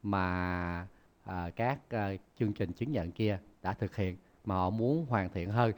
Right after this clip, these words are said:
hay họ rút tỉa ra những cái điều kiện mà họ cho là cốt yếu, những điều kiện cốt lõi để có thể tinh gọn lại, để làm cho là nhà máy xí nghiệp có thể dễ dàng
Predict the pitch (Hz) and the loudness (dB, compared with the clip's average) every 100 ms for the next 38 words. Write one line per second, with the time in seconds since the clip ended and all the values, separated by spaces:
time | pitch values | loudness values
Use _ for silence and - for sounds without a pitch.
0 | - - - 123 110 101 120 202 - 101 | -6 -20 -2 2 4 4 2 0 0 2
1 | 143 127 117 104 - - 101 107 139 127 | 4 6 4 0 -12 -6 -4 0 0 2
2 | 98 - 90 92 107 92 95 - 107 104 | 2 0 -2 0 0 0 -2 0 2 2
3 | 98 92 87 - 135 165 151 156 196 - | 0 -2 -2 0 0 4 6 6 4 0
4 | 113 110 - 92 90 135 120 90 107 139 | 0 2 0 -4 2 4 6 6 4 -2
5 | - - - 92 - 127 92 113 135 117 | -12 -20 -6 -4 -2 -2 -2 2 2 4
6 | 95 87 101 87 90 - - - 101 117 | 4 4 4 2 0 -4 -16 -8 -2 0
7 | 95 90 104 101 101 101 98 90 87 92 | 0 0 2 2 2 0 -2 -2 -2 -4
8 | 90 92 110 - 139 101 82 - 117 95 | -4 -2 -4 -4 -2 -2 -2 -4 -4 -2
9 | 104 110 98 131 110 | -4 -2 -2 2 2